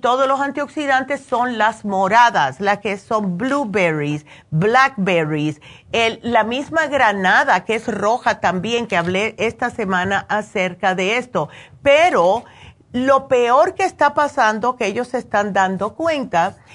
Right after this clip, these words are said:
es que en las personas o los muchachos entre trece y diecisiete años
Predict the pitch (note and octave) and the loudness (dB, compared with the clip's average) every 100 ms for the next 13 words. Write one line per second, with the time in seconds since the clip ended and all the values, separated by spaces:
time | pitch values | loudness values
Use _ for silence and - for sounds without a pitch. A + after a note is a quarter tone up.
0 | - _ B3 C#4+ D#4+ - - A#3+ D#3+ B2+ | -20 _ 2 2 0 -6 -2 0 0 -2
1 | - _ _ A#3 A3+ A3 G#3+ G#3 - A3+ | -14 _ _ -2 0 0 0 0 -4 -4
2 | A3 G#3+ - C4+ G#3+ D#3+ E3 G#3 G3+ G3 | -4 -4 2 2 2 -2 -2 -2 -2 -4
3 | G3+ G#3 - - F4+ G4+ - C3 - - | -6 -6 -4 2 2 2 -4 -8 -8 -8
4 | - A#3 B3 B3 A3 G#3+ - C4 C4 C4 | -4 -2 -2 -2 -4 -2 0 2 2 0
5 | E3+ - - - _ A#3 G#3 G3+ G3 F#3+ | -6 -6 -12 -20 _ -6 -4 -2 -4 -4
6 | G#3 F3+ - F#3+ G3+ D#4 C#4+ C4+ F3 E3+ | -6 -8 -4 -4 -2 0 0 0 0 0
7 | F4 - | -2 -6